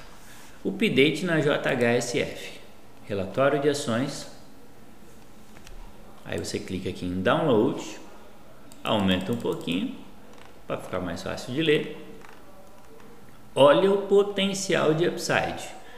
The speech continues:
noventa e cinco vírgula vinte e seis por cento. A J H S F anunciou, dia dezenove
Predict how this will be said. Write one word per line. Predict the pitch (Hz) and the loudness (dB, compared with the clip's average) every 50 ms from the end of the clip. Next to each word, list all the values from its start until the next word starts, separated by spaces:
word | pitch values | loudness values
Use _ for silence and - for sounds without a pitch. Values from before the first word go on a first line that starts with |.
| - - - - - | -14 -14 -10 -2 2
noventa | 104 104 110 107 101 131 165 165 175 | 6 6 8 8 8 8 8 8 6
e | 170 | 4
cinco | 160 - - 175 165 - 170 160 | 4 2 2 0 0 0 0 0
vírgula | 151 147 151 147 147 151 151 147 | 2 2 2 2 4 4 2 2
vinte | 143 151 156 160 156 156 | 2 2 0 0 -2 -4
e | - | -6
seis | - - 113 120 120 | -4 -2 -2 -2 -2
por | - - 160 160 | -2 -2 -2 -2
cento. | 160 - - 87 82 80 - - - - - - - - - - - - - - - - - | -2 -2 -4 -6 -6 -8 -10 -12 -14 -14 -14 -14 -16 -16 -16 -16 -16 -14 -14 -14 -14 -6 0
A | - 226 | 2 6
J | 190 226 226 220 220 | 8 8 8 8 6
H | 208 202 185 175 165 | 6 6 8 8 8
S | 165 160 - - 196 | 8 6 4 4 6
F | 190 175 175 165 160 - | 6 6 6 4 4 2
anunciou, | 170 160 151 160 156 156 - 147 131 127 135 139 | 2 2 2 2 2 2 4 6 8 8 8 6
dia | 131 120 117 110 | 6 6 6 6
dezenove | 104 117 120 104 98 98 107 117 - 156 | 6 4 2 4 4 2 2 2 0 -2